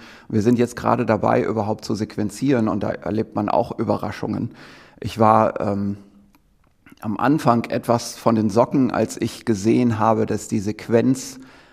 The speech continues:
eines Patienten aus Baden-Württemberg Merkmale aufweist, die auch die Patienten aus München in ihren Virussequenzen hatten.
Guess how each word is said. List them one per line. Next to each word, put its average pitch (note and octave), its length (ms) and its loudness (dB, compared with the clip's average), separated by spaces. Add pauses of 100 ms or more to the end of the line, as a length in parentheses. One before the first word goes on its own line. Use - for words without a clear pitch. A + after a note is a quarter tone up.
(200)
eines A#2 420 0
Patienten A#2 960 0 (320)
aus G2+ 420 0
Baden-Württemberg G#2 1200 0 (540)
Merkmale A2 760 4
aufweist, A2 580 0
die A2 140 0
auch - 140 -2
die A#2 100 -2
Patienten A2 600 0
aus - 180 -2
München A#2 480 2
in - 140 -4
ihren G2 280 -4
Virussequenzen G2 960 -6
hatten. A1 320 -8